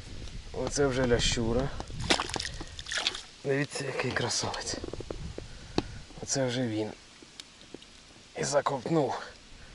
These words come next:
Чорт зна куди. Дивіться, який лапоть. Ох, а корм тече з нього. Є він нашу прикормку, друзі. Аж гай шумить.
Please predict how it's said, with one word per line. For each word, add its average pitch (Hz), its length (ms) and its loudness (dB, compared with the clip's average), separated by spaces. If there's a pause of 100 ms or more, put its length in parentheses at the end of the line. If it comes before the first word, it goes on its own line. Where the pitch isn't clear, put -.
(320)
Чорт 123 220 6
зна 117 160 2
куди. - 320 0
Дивіться, 120 340 2
який 107 220 0
лапоть. - 440 -6
Ох, 131 320 6
а - 20 0
корм 131 300 10
тече 110 360 6
з - 100 -2
нього. - 220 -8 (840)
Є 123 140 2
він 123 300 2
нашу 120 280 4
прикормку, 117 600 2
друзі. 110 380 0 (1400)
Аж 110 160 2
гай 110 200 6
шумить. 101 500 0